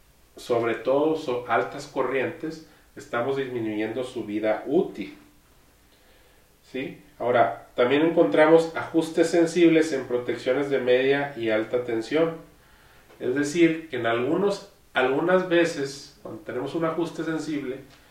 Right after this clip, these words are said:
la protección va a, puede confundir la operación normal de un, de un sistema con una falla. ¿Sí? Puede, puede confundir el arranque de un motor, que es una operación normal,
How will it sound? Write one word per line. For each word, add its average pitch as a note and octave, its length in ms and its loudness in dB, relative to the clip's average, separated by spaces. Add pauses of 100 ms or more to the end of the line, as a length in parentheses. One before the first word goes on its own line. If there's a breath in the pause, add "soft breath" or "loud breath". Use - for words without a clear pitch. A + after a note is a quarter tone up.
(280 soft breath)
la A#2 200 2
protección C3+ 880 -2
va C3+ 360 4
a, A#2 540 0
puede C#3 580 2 (420 soft breath)
confundir B2 960 -2
la A2+ 100 2
operación A2 600 -2
normal D3 500 -2
de D3+ 80 -2
un, D3 460 -4
de B2 80 -4
un B2+ 240 -8
sistema C#3+ 680 -10 (280)
con A2+ 180 -4
una A#2+ 200 -6
falla. D3 360 -4 (280)
¿Sí? - 160 -20 (100)
Puede, B2 180 0
puede C3+ 240 0
confundir C3 440 -2
el C3 100 4
arranque B2 420 0
de D3 80 0
un D3+ 100 -6
motor, D3+ 460 2 (340 loud breath)
que B2 80 -10
es - 80 -8
una C3+ 160 0
operación B2 460 0
normal, C#3+ 380 0